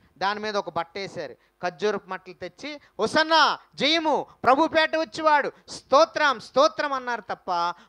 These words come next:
వాళ్ళు ప్రభుకి ఇవేవి ఇవ్వలే. కాబట్టి రెండో వచనంలో చూడండి, "మీరు ఈ లోక మర్యాదను అనుసరింపక."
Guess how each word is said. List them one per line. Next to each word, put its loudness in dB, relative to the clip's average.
వాళ్ళు -4
ప్రభుకి -6
ఇవేవి -12
ఇవ్వలే. -16
కాబట్టి -12
రెండో -8
వచనంలో -12
చూడండి, -16
"మీరు -12
ఈ -12
లోక -6
మర్యాదను -12
అనుసరింపక." -18